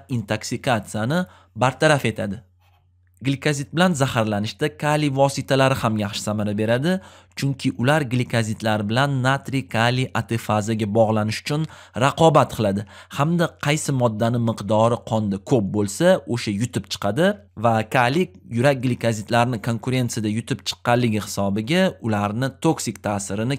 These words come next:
kamaytiradi. Lekin bu yerda tangani ikkinchi tarafi bor, ya'ni kaliyni miqdorini ortishi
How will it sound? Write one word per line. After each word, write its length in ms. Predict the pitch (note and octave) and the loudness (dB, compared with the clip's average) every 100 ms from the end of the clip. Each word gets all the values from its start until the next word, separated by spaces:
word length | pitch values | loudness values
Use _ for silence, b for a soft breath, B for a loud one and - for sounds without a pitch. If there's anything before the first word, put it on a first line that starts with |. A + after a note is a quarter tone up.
| D#3 | 0
kamaytiradi. 580 | D3 C3 G#2+ G2+ G2 A#2+ B B B - | 2 2 0 -4 -6 -10 B B B 2
Lekin 500 | F3+ C3+ E3+ E3 C#3 | 4 4 2 -2 2
bu 120 | F#3+ | 2
yerda 460 | C3+ A2+ G#2 D3+ D#3+ - | 2 0 2 0 -2 -2
tangani 400 | C#3 B2 A#2 B2 - - | 0 2 2 0 -4 -12
ikkinchi 380 | - D3 B2 - | -2 0 0 0
tarafi 400 | G#2 G2 G2+ B2 | -2 -2 -2 0
bor, 180 | E3 F3+ A#2 | 0 -2 -2
ya'ni 340 | G#2 A2 B2 - | 0 0 -4 -2
kaliyni 460 | B2+ B2+ B2+ A#2+ A#2 | 0 0 0 0 -2
miqdorini 560 | G#2+ G#2 A2 G#2+ A2+ A2+ - | -4 0 2 2 0 -2 2
ortishi 600 | A2 G2 - - E3 | 2 0 -4 0 0